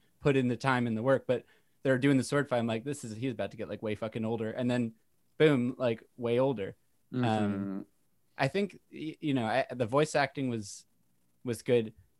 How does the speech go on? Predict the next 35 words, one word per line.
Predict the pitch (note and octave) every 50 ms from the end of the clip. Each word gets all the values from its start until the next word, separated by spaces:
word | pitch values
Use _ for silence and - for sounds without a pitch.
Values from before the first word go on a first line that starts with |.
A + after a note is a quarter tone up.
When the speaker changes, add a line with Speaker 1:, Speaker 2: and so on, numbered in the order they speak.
| _ _ _ _
Speaker 1:
Um, | A2 A2 G#2 G#2 G2+ G2 F#2+ G#2+ A2 G#2 - _ _ _ _ _ _ _ _ _ _ _ _ _ _ _ _ _ _ _ _ -
I | B2 A#2+ A#2+ C3 C3 B2+ B2 A#2+ A#2 A2 A2+ A#2 - _ _ _ _ _ _
did | - C#3+ D#3 D#3
laugh | C#3+ - G2 G2+ G#2 A#2 C3 C#3 - - - _ _ _ _ -
a | C3
lot | B2 B2 C3 C3+ C#3+ - -
at, | A#2+ A#2+ A2
uh, | A2+ A2+ A2 A2 G#2+ G#2 G2+ G#2+ C#3 - _
the | C3 A#2+
first | - - C3 B2+ B2+ - - -
time | - D3 D3 D3+ D3
you're | C#3+ C3 B2+
introduced | B2+ B2 - - A#2+ F#2+ A2+ A#2 - -
to | - C3
the | G#2+
pig | - - - A#2 A2 G#2
character. | - - C3+ C#3 D3 D3+ - - E3+ E3+ E3+ E3+ - _ _ _ _ _ _ _ _ - -
Um, | C3 D3+ C3 - - A#2 A2+ G3 F3+ D3
Speaker 2:
<laughs> |
Speaker 1:
and | C#3+ D3+
M | E3+ G3 A3
K | - A#3+ B3
made | A#3+ A#3+ A#3
a | A3+ G#3+
good | G#3+ G#3 G3+
point | - F#3+ F#3 F#3 F3+
that | F#3 E3+ D#3 -
pigs | - D#3+ D#3+ D#3 D3+ D#3+
are | E3 D#3
genetically | C3 - C3+ B2+ A#2+ B2 C3 - D3 C#3
close | - - B2+ B2 A#2 -
to | - C#3+
humans. | D3 D3+ D#3 D#3+ D#3+ E3 E3 D#3 - - _ _ _ _ _ -
But, | C#3 A#2+ C#3
Speaker 2:
Right, | C3+ C3+ D3 D#3